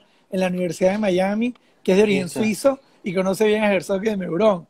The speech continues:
Speaker 1: Él podría opinar mejor que yo. Puedes taguearlo, Takumuskan, es un profesor en la Universidad de Miami.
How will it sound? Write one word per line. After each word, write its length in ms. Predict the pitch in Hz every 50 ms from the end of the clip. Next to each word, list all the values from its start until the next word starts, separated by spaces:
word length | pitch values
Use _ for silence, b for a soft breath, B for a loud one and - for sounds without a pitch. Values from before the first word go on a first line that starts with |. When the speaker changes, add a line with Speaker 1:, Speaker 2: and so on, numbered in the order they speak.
| b b b b b
Speaker 1:
Él 120 | 214 196 175
podría 340 | - 214 214 214 220 247 254
opinar 320 | - - 190 190 190 185
mejor 280 | 196 190 175 185 180 175
que 180 | - 190 170
yo. 220 | 170 170 156 - - _ _ _ _ _ _ _ _ _ -
Puedes 300 | 196 196 202 214 180 -
taguearlo, 600 | - 202 196 208 185 180 175 160 160 156 156 160
Takumuskan, 720 | - 185 160 - 190 180 175 - - - 214 190 180 165 156
es 40 | 160
un 60 | 175
profesor 460 | 202 202 175 180 - 190 190 190 190 B B B B B B -
en 80 | 190
la 60 | 185 185
Universidad 460 | 180 175 170 170 160 - 202 185 180
de 60 | 190
Miami. 580 | 202 196 185 180 175 165 151 143 135 127 -